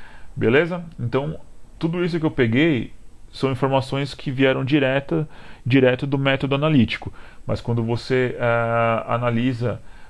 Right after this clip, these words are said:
ah, o diretório de análises de qualquer laboratório que você venha usar, essas informações estarão lá também.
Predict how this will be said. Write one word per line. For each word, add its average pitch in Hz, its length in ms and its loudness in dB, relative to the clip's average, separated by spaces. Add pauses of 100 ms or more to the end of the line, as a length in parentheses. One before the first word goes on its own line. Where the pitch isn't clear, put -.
(100)
ah, 110 200 0
o 107 80 2
diretório 110 520 2
de 110 100 0
análises 107 580 0
de 104 100 -6
qualquer 110 600 0
laboratório 113 720 2
que - 100 -8
você 107 320 -4
venha 107 280 -2
usar, 113 520 -2 (200)
essas 110 280 -2
informações 120 680 -2
estarão 120 440 -2
lá 110 100 0
também. 120 300 -4